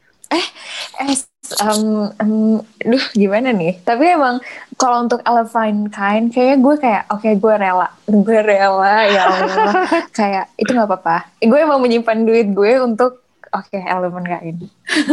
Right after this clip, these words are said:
Speaker 1: <laughs> Elevine Kind, I love you. <laughs>
Speaker 2: Oh, coba gue, gue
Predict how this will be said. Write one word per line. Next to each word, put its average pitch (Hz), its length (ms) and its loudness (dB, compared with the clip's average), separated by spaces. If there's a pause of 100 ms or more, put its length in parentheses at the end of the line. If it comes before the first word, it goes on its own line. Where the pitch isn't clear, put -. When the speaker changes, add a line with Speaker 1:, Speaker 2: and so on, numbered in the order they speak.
(260)
Speaker 1:
<laughs> - 800 -8
Elevine 208 320 0
Kind, 214 180 0
I 196 80 0
love 190 160 0
you. 185 180 -2
<laughs> - 60 -14 (1300)
Speaker 2:
Oh, - 80 -6
coba 175 240 0
gue, 170 240 2
gue 185 140 2